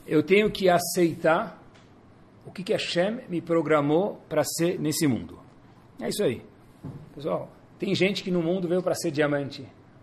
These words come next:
outros rubi, outros safira, e daí por diante. O mundo colorido de Hashem precisa de tudo. É isso mesmo.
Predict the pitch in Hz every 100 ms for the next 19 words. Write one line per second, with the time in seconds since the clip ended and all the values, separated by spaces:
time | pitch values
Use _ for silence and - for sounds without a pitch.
0 | - 139 127 151 127 147 147 170 143 -
1 | - - 147 139 139 - 143 165 165 131
2 | 127 - - 240 226 196 175 202 180 110
3 | - - - - - - - 208 269 294
4 | 277 254 233 269 233 214 233 247 175 247
5 | 247 - 269 143 113 - - - - -
6 | - 226 262 226 135 101